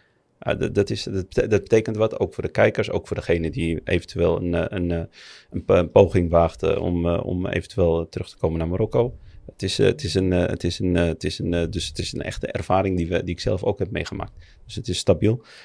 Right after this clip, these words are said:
En, eh, Marokko is ook een van de meest, eh, stabiele, eh, landen met, eh, met een sterke economie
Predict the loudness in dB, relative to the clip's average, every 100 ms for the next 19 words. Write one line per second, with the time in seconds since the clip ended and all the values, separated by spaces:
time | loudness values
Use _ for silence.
0 | _ -2 2 4 8 8 8 6 4 0
1 | 0 0 2 4 6 4 4 2 2 -2
2 | -2 0 2 4 2 -2 _ _ _ _
3 | _ _ -6 2 4 4 4 0 -4 -12
4 | -16 -4 0 0 0 -4 -2 -2 -2 -2
5 | 0 0 0 -4 -2 -2 -2